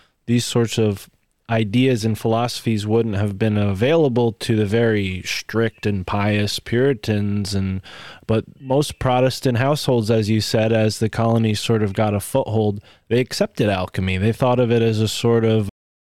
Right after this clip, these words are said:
medicinal benefit or a way of understanding nature and, and, and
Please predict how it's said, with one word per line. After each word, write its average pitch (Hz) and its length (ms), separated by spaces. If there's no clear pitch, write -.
medicinal 117 880
benefit 147 680
or 98 300
a 95 200
way 120 320
of 107 220
understanding 113 880
nature 120 420
and, 98 160
and, 95 380
and 101 380